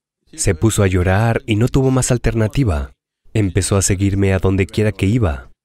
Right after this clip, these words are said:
Así que dije, "Bien, esto es todo". Cualquiera de ellos, si sienten que no hay más alternativa, entonces sí, pero puede que no todos lleguen a ese tipo de cosas.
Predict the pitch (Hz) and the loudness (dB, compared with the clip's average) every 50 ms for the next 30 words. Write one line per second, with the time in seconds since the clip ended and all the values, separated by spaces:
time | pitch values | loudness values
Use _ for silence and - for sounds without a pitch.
0 | _ _ _ _ - 95 87 - - 101 - 110 101 98 95 - - 98 95 101 | _ _ _ _ -4 -4 -2 -2 -4 -4 -2 -2 -2 -2 -2 0 -2 -2 0 2
1 | 120 123 104 82 80 - 117 113 - - 117 - - - 85 78 76 67 65 - | 0 0 0 -2 -4 -4 -6 -6 -2 -2 -4 -2 -2 -4 -4 -4 -4 -6 -8 -12
2 | - _ _ _ _ _ _ _ _ _ _ _ _ _ _ _ _ _ _ _ | -18 _ _ _ _ _ _ _ _ _ _ _ _ _ _ _ _ _ _ _
3 | _ _ _ _ _ _ _ _ _ _ _ _ _ _ _ _ _ _ _ _ | _ _ _ _ _ _ _ _ _ _ _ _ _ _ _ _ _ _ _ _
4 | _ _ _ _ _ _ _ _ - 107 104 98 - - 120 123 131 127 110 104 | _ _ _ _ _ _ _ _ 0 0 0 0 -2 -2 0 0 0 0 2 0
5 | 92 104 131 151 143 - 80 76 76 - - - - - _ _ _ _ _ 143 | 0 2 0 0 0 0 0 0 -2 -4 -8 -12 -16 -20 _ _ _ _ _ -8
6 | 147 - 104 98 - - - 151 180 180 - 104 90 78 73 69 65 - _ - | -2 -2 0 0 0 0 0 0 0 0 0 -2 -2 -2 -4 -6 -10 -14 _ -4
7 | - 90 95 104 110 110 113 113 113 - - 101 95 - 98 92 98 92 90 85 | -2 0 2 2 2 2 0 0 0 0 0 -2 -2 -2 -2 -2 0 -2 -2 0
8 | - 139 139 120 82 71 69 - - _ _ _ _ _ _ _ _ _ _ _ | -2 0 0 0 -2 -2 -6 -10 -16 _ _ _ _ _ _ _ _ _ _ _
9 | _ _ _ _ _ _ _ _ _ _ _ _ - 120 123 131 - 139 139 139 | _ _ _ _ _ _ _ _ _ _ _ _ -4 -4 -2 -2 -2 -2 -2 -2
10 | - - 131 127 123 - - 165 120 80 69 - - - - 107 101 107 98 - | -4 -2 -2 -2 -2 -2 -4 -4 -4 -4 -4 -8 -12 -2 0 2 2 2 2 2
11 | 123 127 127 - - 120 113 117 117 - - 127 123 107 92 80 - 95 90 95 | 2 0 0 0 0 0 0 0 0 0 0 0 0 0 -2 0 0 -2 0 0
12 | 90 90 87 87 - 95 82 - 90 - - 90 85 85 - - - - - 78 | 0 0 -2 0 -2 -4 -4 -4 -4 -2 0 0 0 0 -2 -4 -4 -4 -4 -6
13 | 69 67 - - - | -6 -6 -10 -14 -16